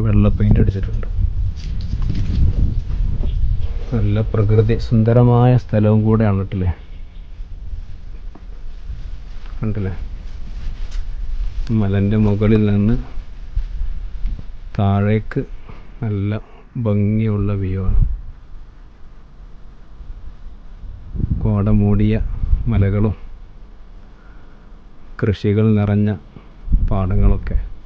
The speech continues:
സുന്ദരമായ കാഴ്ചയാണ്. ഒരു മലൻ്റെ മുകളിലാണ്. ഞാൻ ഒറ്റയ്ക്കേ ഉള്ളൂ, അതാണ്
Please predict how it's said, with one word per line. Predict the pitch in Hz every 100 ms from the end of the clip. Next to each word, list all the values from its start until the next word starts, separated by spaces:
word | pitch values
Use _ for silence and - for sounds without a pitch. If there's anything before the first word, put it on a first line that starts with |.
| - - - - - - - - -
സുന്ദരമായ | - 101 98 101 101 104 104
കാഴ്ചയാണ്. | 98 107 - - - -
ഒരു | 117 107
മലൻ്റെ | 104 101 101 107
മുകളിലാണ്. | 104 101 104 110 110 - - - - - - - - - - - - - - - - - - - - - - - - - - - - - - - 117
ഞാൻ | 98 98 107
ഒറ്റയ്ക്കേ | - - 101 135 104
ഉള്ളൂ, | 98 120 - -
അതാണ് | - 95 107